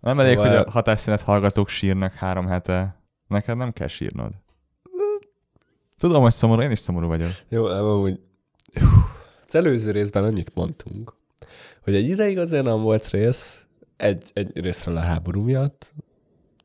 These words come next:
Speaker 2: az jó, egy rész kimaradt, tehát szar volt a kedvünk.
Speaker 1: Igen.
Speaker 2: Mindenkinek szar volt a kedve.
Speaker 1: Igen.
Speaker 2: Aztán komplikációk adottak, újra gondoltuk a műsort,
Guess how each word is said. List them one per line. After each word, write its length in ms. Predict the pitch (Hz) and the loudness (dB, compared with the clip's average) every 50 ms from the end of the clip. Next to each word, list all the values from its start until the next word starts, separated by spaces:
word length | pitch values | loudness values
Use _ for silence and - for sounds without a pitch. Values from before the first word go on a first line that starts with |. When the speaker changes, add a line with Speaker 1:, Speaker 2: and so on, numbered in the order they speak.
| _ _ | _ _
Speaker 2:
az 320 | - 160 160 139 117 - - | -2 0 0 0 0 -2 -4
jó, 120 | 104 - - | -4 -4 -4
egy 200 | - 90 87 - | -6 -8 -8 -8
rész 200 | - 76 76 - | -10 -12 -12 -12
kimaradt, 460 | - - - 82 82 78 78 73 - | -14 -14 -14 -12 -10 -10 -10 -12 -12
tehát 220 | - - - - - | -12 -14 -16 -16 -16
szar 300 | - - 104 90 85 85 | -8 -2 -2 0 0 0
volt 220 | 90 85 87 - | 0 0 0 -2
a 60 | 90 | -4
kedvünk. 580 | - - - 101 95 95 95 90 87 85 87 - | -4 0 0 0 0 0 -2 -4 -4 -4 -4 -2
Speaker 1:
Igen. 360 | 104 98 101 98 98 98 95 - | -2 0 0 0 0 -2 -4 -6
Speaker 2:
Mindenkinek 580 | - 107 104 95 95 90 - - - 87 82 - | -6 -6 -2 0 0 -2 -2 -4 -4 -4 -4 -4
szar 260 | - - - 87 85 - | -6 -6 -4 -4 -4 -2
volt 240 | 85 82 80 - | -2 -4 -4 -4
a 40 | - | -6
kedve. 540 | 80 - - 87 85 85 85 85 85 90 - | -8 -4 -4 -4 -2 -2 -2 -2 -2 -4 -4
Speaker 1:
Igen. 400 | - 117 104 101 98 98 98 104 - - - - _ _ | -4 -4 -2 0 0 -2 -2 -6 -10 -14 -20 -20 _ _
Speaker 2:
Aztán 460 | - 113 101 - - - 85 82 87 - | -6 -6 -4 -4 -6 -8 -8 -8 -8 -10
komplikációk 1000 | - - - 135 139 139 - 113 - - 110 98 95 95 - - 95 92 92 - | -14 -6 -4 -4 -4 -2 -6 -8 -6 -2 -2 -2 -2 -2 -4 -4 -6 -6 -4 -2
adottak, 500 | 95 90 90 90 90 _ - - - - _ _ | -2 0 0 0 -2 _ -6 -12 -12 -12 _ _
újra 340 | - 123 123 117 101 98 95 | -12 -10 -8 -8 -8 -10 -10
gondoltuk 600 | 92 90 85 80 82 78 73 78 - - - - | -8 -8 -8 -6 -4 -4 -4 -4 -6 -10 -12 -10
a 60 | 87 | -10
műsort, 800 | 80 107 127 131 120 - - - 110 101 92 90 87 - - - | -8 -6 -6 -6 -8 -8 -8 -6 -6 -4 -4 -6 -8 -12 -16 -20